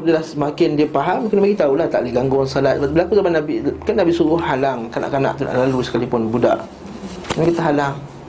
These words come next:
Jariah nak lalu, maka dia halang.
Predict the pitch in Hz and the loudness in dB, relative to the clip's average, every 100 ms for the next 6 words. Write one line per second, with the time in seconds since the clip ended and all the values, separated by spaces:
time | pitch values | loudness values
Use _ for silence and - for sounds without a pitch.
0 | - - - - - 120 143 139 139 139 | -18 -16 -16 -16 -8 2 4 4 4 2
1 | 123 139 143 139 143 - - - - 135 | 0 0 2 0 -2 -12 -18 -6 -4 0
2 | 117 110 110 107 | 0 0 0 -2